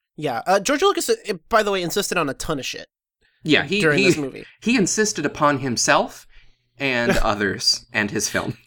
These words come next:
Speaker 2: <laughs>
Speaker 1: He's kind of an asshole. Uh,
Speaker 2: Yeah. Let's, let's continue, I think.
Speaker 1: Uh, r-, r-, real quick.
Speaker 2: Okay.
Speaker 1: Um, this kind of, like, you know, reverby, kinda almost terrible sounding version of the twentieth Century Fox fanfare,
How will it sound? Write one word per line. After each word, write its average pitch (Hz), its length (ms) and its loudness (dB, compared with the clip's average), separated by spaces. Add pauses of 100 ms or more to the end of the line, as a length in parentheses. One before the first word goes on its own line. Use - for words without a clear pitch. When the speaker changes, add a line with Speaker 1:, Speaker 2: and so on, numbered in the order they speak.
Speaker 2:
<laughs> - 840 -2
Speaker 1:
He's - 180 -4
kind 311 240 2
of 370 80 4
an 175 60 2
asshole. 165 500 0
Uh, 208 220 6 (180)
Speaker 2:
Yeah. 202 100 2 (340)
Let's, - 300 0
let's 311 140 2
continue, 214 420 0
I 180 60 -2
think. - 260 -14 (500)
Speaker 1:
Uh, 214 240 4
r-, 196 80 -8
r-, 190 420 -14
real 226 300 -2
quick. 196 440 -6
Speaker 2:
Okay. 156 220 2
Speaker 1:
Um, 170 460 0
this 214 300 -6
kind 208 380 -4
of, 160 200 -2
like, 131 380 -6 (240)
you 175 180 -2
know, 131 260 0 (420)
reverby, 160 1200 0 (200)
kinda 208 320 2
almost 247 400 -2
terrible 160 440 -4
sounding 139 440 0
version 135 340 -4
of 123 200 -6
the 123 140 -10
twentieth 131 280 -6
Century 127 260 -8
Fox 123 280 -6
fanfare, 120 380 -8